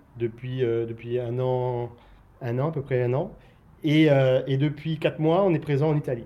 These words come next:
Donc, euh, l'intérêt, c'est vraiment ça. C'est, c'est un, un marchand qui est local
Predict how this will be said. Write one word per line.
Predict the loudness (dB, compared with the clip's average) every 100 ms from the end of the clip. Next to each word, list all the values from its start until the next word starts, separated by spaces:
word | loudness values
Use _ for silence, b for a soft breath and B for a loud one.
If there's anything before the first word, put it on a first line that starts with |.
| -12 -6
Donc, | -4 0
euh, | 0 0
l'intérêt, | 0 0 0 0
c'est | -2
vraiment | -2 -2
ça. | -2 -6
C'est, | -4 -8 -8 B B B B
c'est | -2 2 4
un, | 2 0 -2 -6 -6 0
un |
marchand | 2 2 0 0 2 0 -8
qui | -2 4
est | 4
local | 4 4 2 2 -2 -2 -4 -8